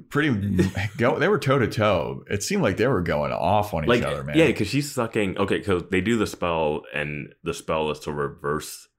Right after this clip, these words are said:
Speaker 2: the soul sucking. 'Cause
Speaker 1: Mm-hmm.
Speaker 2: she gets it. She gets Buffy down and starts to, like, try to suck her soul. But
Speaker 1: Oh,
Speaker 2: it,
Speaker 1: yeah, dude. And she's, like,
Speaker 2: but
Speaker 1: putting
Speaker 2: she
Speaker 1: her fingers all in her mouth and
Speaker 2: <laughs>
Speaker 1: shit. I was like, "God, this is brutal."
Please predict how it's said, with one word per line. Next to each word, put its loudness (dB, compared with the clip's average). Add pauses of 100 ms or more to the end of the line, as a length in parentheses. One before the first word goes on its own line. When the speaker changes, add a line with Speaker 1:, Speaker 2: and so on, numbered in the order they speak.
(260)
Speaker 2:
the -4
soul -4
sucking. -6 (260)
'Cause 2
Speaker 1:
Mm-hmm. 4
Speaker 2:
she -2
gets -4
it. -12
She -4
gets -2
Buffy -4
down -4
and -10
starts -6
to, -6
like, -8 (200)
try -6
to -4
suck -8
her -6
soul. -6 (160)
But -2
Speaker 1:
Oh, 2
Speaker 2:
it, 0
Speaker 1:
yeah, 2
dude. 2
And 2
she's, -2
like, 2
Speaker 2:
but -2
Speaker 1:
putting 2
Speaker 2:
she 4
Speaker 1:
her 2
fingers 0
all 2
in 2
her 2
mouth 0
and 2
Speaker 2:
<laughs> -
Speaker 1:
shit. 2
I 2
was 0
like, -2
"God, 2
this -2
is -4
brutal." 0